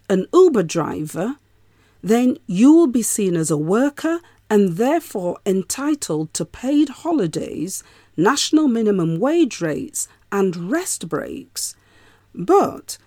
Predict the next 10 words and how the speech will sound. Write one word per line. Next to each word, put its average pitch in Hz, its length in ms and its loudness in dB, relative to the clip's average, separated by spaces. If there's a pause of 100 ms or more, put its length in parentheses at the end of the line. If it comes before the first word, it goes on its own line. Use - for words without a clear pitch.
(200)
if 226 200 0
you're 202 220 0
a 202 60 2
Deliveroo 330 840 4
or 202 160 -2
some 208 320 0 (100)
other 175 380 0
food 240 480 -2
delivery 202 600 2
rider 165 600 -4